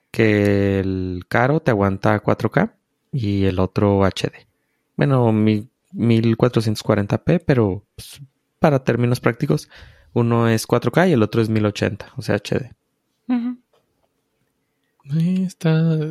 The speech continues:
Speaker 3: obviamente ya los dos son, me imagino que van a ser sin discos.
Speaker 1: No, el, el
Speaker 3: Pro.
Speaker 1: caro,
Speaker 3: El X,
Speaker 1: ese
Speaker 3: más
Speaker 1: sí
Speaker 3: bien.
Speaker 1: trae para,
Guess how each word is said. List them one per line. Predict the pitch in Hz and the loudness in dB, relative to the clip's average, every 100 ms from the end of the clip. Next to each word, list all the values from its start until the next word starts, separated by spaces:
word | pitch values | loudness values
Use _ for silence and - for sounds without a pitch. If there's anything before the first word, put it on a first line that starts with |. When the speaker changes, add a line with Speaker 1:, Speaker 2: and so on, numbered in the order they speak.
| 160 - - 151 | -10 -12 -10 0
Speaker 3:
obviamente | 156 151 147 143 | 4 4 4 4
ya | 135 | 4
los | 135 | 4
dos | 135 120 | 2 2
son, | 131 127 120 113 98 _ _ _ _ _ | 2 4 2 0 -4 _ _ _ _ _
me | 123 | 0
imagino | 117 101 - 117 117 | 2 2 0 0 0
que | 110 | 0
van | 113 | 0
a | 107 | 0
ser | 117 113 110 113 - _ _ _ _ _ _ _ _ _ - | 0 0 0 -6 -16 _ _ _ _ _ _ _ _ _ -4
sin | 110 107 | -2 2
discos. | 131 - 113 - - _ _ _ _ _ _ _ - | 0 -2 -10 -12 -16 _ _ _ _ _ _ _ -4
Speaker 1:
No, | 113 113 113 107 | 2 4 4 4
el, | 104 101 95 110 | 2 0 0 0
el | 104 98 95 92 90 - | 0 0 -2 -2 -6 -2
Speaker 3:
Pro. | 117 127 | 0 2
Speaker 1:
caro, | 110 127 233 - _ _ _ _ - | 2 2 0 -4 _ _ _ _ -6
Speaker 3:
El | 117 | -4
X, | 110 - | -4 -2
Speaker 1:
ese | 120 | -2
Speaker 3:
más | |
Speaker 1:
sí | 110 | -2
Speaker 3:
bien. | 107 | 0
Speaker 1:
trae | 101 98 | 0 0
para, | - 101 95 95 92 | 0 -2 0 -2 -2